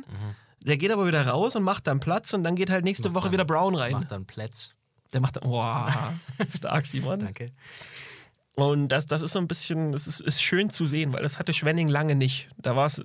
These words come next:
Speaker 2: wirklich zu lange ein
Speaker 1: Ja.
Speaker 2: Spink trifft oder keine Tore.
Speaker 1: Das stimmt, das stimmt. Das ist für mich auch, du gewinnst dann jetzt Sonntag fünf zwei gegen Augsburg und es ist so ein gravierender Qualitätsunterschied auf dem Eis.
Speaker 2: Mhm.
Speaker 1: Also das ist wirklich beeindruckend und wenn man sich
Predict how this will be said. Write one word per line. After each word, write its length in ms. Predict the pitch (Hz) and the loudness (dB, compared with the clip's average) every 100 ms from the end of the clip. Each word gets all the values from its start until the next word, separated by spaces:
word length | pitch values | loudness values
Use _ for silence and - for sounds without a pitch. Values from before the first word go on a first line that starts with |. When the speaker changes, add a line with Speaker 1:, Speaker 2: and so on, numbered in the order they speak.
| - | -4
Speaker 2:
wirklich 340 | 156 151 131 | -2 -2 0
zu 220 | - 180 | 0 2
lange 360 | 160 156 165 151 | 2 2 2 2
ein 480 | 139 139 143 135 - | 2 2 2 0 -4
Speaker 1:
Ja. 140 | 107 | -6
Speaker 2:
Spink 420 | 95 - 156 160 156 | -4 -2 0 0 0
trifft 300 | 160 160 - | -2 -2 -2
oder 140 | 135 | -2
keine 200 | 135 135 | 0 0
Tore. 360 | - 127 - - | 0 -4 -4 -8
Speaker 1:
Das 180 | 120 - | -6 -4
stimmt, 260 | 120 107 110 | -4 -4 -6
das 80 | |
stimmt. 240 | - 113 107 | -6 -4 -4
Das 240 | 107 - - - - - | -6 -8 -12 -20 -20 -8
ist 120 | 123 | -4
für 120 | - | 0
mich 240 | 127 131 - | 2 2 -2
auch, 200 | 123 131 - - - | -2 -4 -6 -18 -10
du 120 | 123 | -6
gewinnst 340 | 120 123 131 - | -2 0 -2 0
dann 100 | 135 | -2
jetzt 200 | 127 - | 0 -2
Sonntag 320 | 123 131 135 | -2 -2 -4
fünf 280 | 135 147 143 | -2 -4 -6
zwei 280 | - 90 120 | -8 -4 -4
gegen 240 | 127 120 | -4 -6
Augsburg 560 | - 127 - - 143 131 - - - | -6 -6 -8 -6 -6 -8 -14 -18 -4
und 180 | 117 | -2
es 100 | 120 | 0
ist 140 | - - | 0 0
so 80 | 123 | 0
ein 80 | |
gravierender 520 | 123 110 107 139 147 131 | 0 -2 0 0 0 -2
Qualitätsunterschied 920 | 135 127 131 143 - 104 104 - 92 | -2 -2 -2 -6 -6 -8 -8 -8 -8
auf 140 | 85 | -8
dem 80 | - | -8
Eis. 320 | 71 90 147 | -10 -4 -2
Speaker 2:
Mhm. 180 | 139 143 147 | 0 -2 -6
Speaker 1:
Also 240 | 113 110 | -8 -8
das 220 | 110 110 | -8 -8
ist 180 | 117 - | -6 -4
wirklich 400 | 123 131 127 87 | -4 -4 -6 -8
beeindruckend 720 | - 90 120 131 107 104 101 92 | -8 -4 -2 -2 -4 -8 -8 -8
und 320 | 104 98 95 | -10 -12 -10
wenn 100 | 110 | -6
man 140 | 110 107 | -4 -4
sich 320 | 107 - | -6 -10